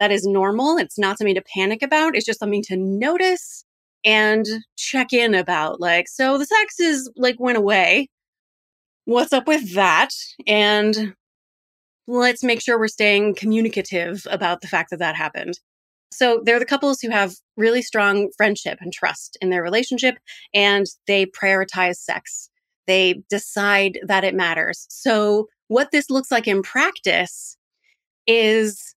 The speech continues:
that they set up times to have sex, they know, you know, Saturday at three o'clock, you, me, and the red underwear.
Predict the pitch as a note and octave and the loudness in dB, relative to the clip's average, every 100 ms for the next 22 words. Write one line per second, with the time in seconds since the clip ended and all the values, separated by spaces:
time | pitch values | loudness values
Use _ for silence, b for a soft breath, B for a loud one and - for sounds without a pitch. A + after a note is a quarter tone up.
0 | _ _ _ - F#3 F3+ G#3 G3+ G#3 F#3 | _ _ _ -16 -14 0 2 2 0 -2
1 | A3+ A3 A3 A3 - _ _ _ _ _ | 0 2 2 0 -4 _ _ _ _ _
2 | - - F#3 A#3 B3+ - - G3+ G#3 B3 | -20 -8 0 0 0 -4 -8 -4 0 2
3 | G3+ F3 D#3+ - - _ _ _ _ - | 2 0 -6 -14 -20 _ _ _ _ -6
4 | A3 G3+ G3 G3 - G3 F3 - G3 F#3+ | -2 2 0 0 0 0 0 -2 0 2
5 | G#3 G#3+ A3+ A3 G3+ F3+ - G3 G3+ G#3+ | 2 2 2 0 0 -2 -2 -2 0 0
6 | G#3+ A3 A3 G#3+ A3 G#3+ G#3+ G3+ A3 A3+ | 0 0 -2 0 0 -2 -2 -2 0 0
7 | G#3 F#3 G3 F#3 G3 F3+ D#3 D#3+ - | 0 0 2 2 0 0 -2 -2 -4